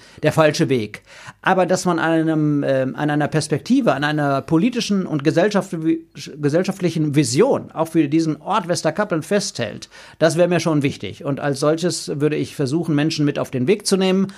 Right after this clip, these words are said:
Vor allen Dingen würde ich versuchen, mit Menschen ins Gespräch zu kommen, eine Plattform zu bilden, wo wir uns austauschen,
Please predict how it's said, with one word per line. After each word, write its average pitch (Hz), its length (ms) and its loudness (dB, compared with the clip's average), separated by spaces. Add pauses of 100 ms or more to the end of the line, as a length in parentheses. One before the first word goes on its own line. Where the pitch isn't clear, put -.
(180)
Vor 165 180 0
allen 214 200 6
Dingen 214 180 2
würde 180 140 2
ich 170 120 -2
versuchen, 165 380 0
mit 151 80 2
Menschen 156 300 0
ins - 140 -2
Gespräch 196 420 0
zu 190 80 0
kommen, 180 280 2
eine 143 200 2
Plattform 190 560 0
zu 175 120 -2
bilden, 165 380 2
wo 139 140 2
wir 131 100 4
uns 123 160 0
austauschen, 165 880 0